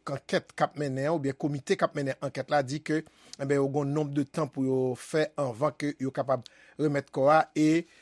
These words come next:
e Moskou di li menm li, mete deja yon ankèt aktiv sou pye pou yo kapab fè limyè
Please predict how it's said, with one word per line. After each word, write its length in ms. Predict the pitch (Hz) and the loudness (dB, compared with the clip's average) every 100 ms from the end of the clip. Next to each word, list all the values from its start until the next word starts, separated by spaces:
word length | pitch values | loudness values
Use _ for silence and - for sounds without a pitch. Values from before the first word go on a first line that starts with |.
| - _ - | -20 _ -10
e 300 | 135 143 131 | -4 -2 0
Moskou 400 | 151 147 - 180 | 0 0 0 -2
di 140 | 143 151 | -2 0
li 80 | 151 | 2
menm 220 | 170 151 | 2 2
li, 320 | 160 180 214 | 0 0 -4
mete 400 | 147 160 - 220 220 | -4 -4 0 0 4
deja 340 | 180 135 170 175 | 2 6 6 6
yon 220 | 156 156 | 2 0
ankèt 320 | 160 - 151 - | -4 -4 -6 2
aktiv 480 | 175 - - 214 220 | 2 2 -2 0 0
sou 220 | 196 196 147 | -2 -6 -2
pye 200 | 156 160 | 0 0
pou 140 | 151 | 0
yo 40 | 147 | 0
kapab 280 | 135 131 - | -2 -2 0
fè 140 | 180 | 0
limyè 340 | 143 139 180 | 2 2 2